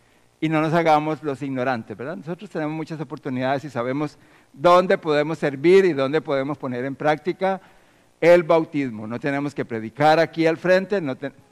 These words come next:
pero sí tenemos que cumplir una misión, tenemos que extender el reino de Dios, tenemos que introducirnos por el camino. Con esta lectura de hoy,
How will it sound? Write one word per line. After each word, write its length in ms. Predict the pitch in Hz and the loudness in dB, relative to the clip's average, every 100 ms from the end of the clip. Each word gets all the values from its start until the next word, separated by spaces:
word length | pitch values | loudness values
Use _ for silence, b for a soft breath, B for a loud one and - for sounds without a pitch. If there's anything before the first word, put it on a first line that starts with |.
| _ | _
pero 220 | - 147 160 | -4 -2 -2
sí 140 | 160 | -4
tenemos 420 | 160 160 151 151 | -2 -4 -2 -4
que 200 | - 156 | -6 -8
cumplir 600 | 143 131 135 160 196 214 185 | -6 -12 -4 4 4 4 0
una 240 | 156 165 | -2 -2
misión, 520 | 160 143 - 170 156 | -4 -6 0 0 0
tenemos 340 | 131 131 143 - | -4 -6 -8 -2
que 360 | 160 160 175 b b b - | 0 2 0 b b b -8
extender 640 | 143 - 147 135 175 196 | -8 -4 -4 4 6 8
el 120 | 185 | 6
reino 300 | 156 156 151 | 2 -2 -2
de 140 | 139 | -2
Dios, 300 | 120 110 101 | -4 -6 -10
tenemos 380 | - 117 131 147 | -12 -10 -8 -10
que 440 | - 156 151 165 156 b b b b _ _ _ _ _ _ _ _ | -2 0 0 -2 -8 b b b b _ _ _ _ _ _ _ _
introducirnos 1000 | 165 156 165 151 139 185 214 214 147 - | -6 0 2 0 2 6 6 4 -2 -4
por 280 | 156 160 165 | 2 4 6
el 140 | 170 | 2
camino. 500 | 165 147 123 110 110 101 _ _ _ - | 0 -4 -4 -8 -14 -18 _ _ _ -6
Con 180 | 135 | -2
esta 300 | 151 165 208 | 0 0 2
lectura 460 | 190 196 196 185 185 | 2 2 0 4 4
de 180 | 165 143 | 4 2
hoy, 400 | 156 175 190 | 4 4 4